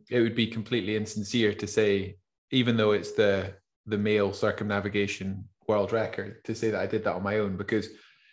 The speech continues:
if you add it up, there was about forty people on my team the second time.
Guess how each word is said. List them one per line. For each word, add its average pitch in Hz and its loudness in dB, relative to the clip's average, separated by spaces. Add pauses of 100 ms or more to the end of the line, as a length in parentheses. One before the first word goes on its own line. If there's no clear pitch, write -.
(180)
if 117 -2
you 127 6
add 127 6
it 87 4
up, 110 2
there 107 -2
was 98 -2
about 98 2
forty 113 -2
people 120 0
on 98 -2
my 95 -4
team 92 -8 (260)
the 107 -2
second 104 2
time. 92 -2